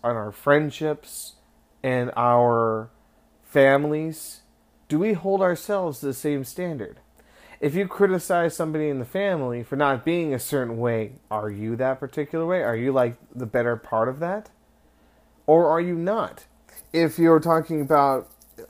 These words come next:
uh, I have family that, that likes to talk behind each o-, uh, each other's back.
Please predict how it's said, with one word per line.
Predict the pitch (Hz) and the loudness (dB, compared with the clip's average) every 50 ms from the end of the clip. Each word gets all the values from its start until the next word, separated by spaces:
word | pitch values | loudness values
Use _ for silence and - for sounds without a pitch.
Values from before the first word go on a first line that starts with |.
| _ - | _ -4
uh, | 156 151 151 | -2 -2 0
I | - 127 147 170 196 | 0 0 2 2 2
have | 190 170 143 | 2 0 0
family | - 160 156 156 156 156 160 156 | -2 -2 -2 -2 -2 -4 -4 -2
that, | 156 151 151 156 156 - - _ - | 0 0 -2 -2 -4 -12 -20 _ -8
that | 151 160 156 147 147 147 139 | -4 -2 -2 0 -2 -2 -2
likes | 143 147 147 143 - - - - | -2 -2 -2 -2 -4 -12 -18 -12
to | - - 147 | -10 -10 -8
talk | - 147 147 151 151 - - | -4 -2 -2 -2 -2 -2 -6
behind | 147 127 120 143 139 139 135 135 127 127 | -8 -8 -6 -6 -4 -4 -4 -6 -6 -8
each | 127 120 - | -10 -8 -4
o-, | 139 135 - - _ _ - | -4 -4 -4 -6 _ _ -12
uh, | 127 139 135 - - - - - | -12 -12 -12 -10 -14 -14 -10 -8
each | 147 139 - 170 | -8 -6 -4 -4
other's | 160 151 151 135 120 | -2 -2 -4 -4 -4
back. | 107 131 151 170 127 78 - - - | -6 -6 -6 -6 -8 -12 -14 -20 -20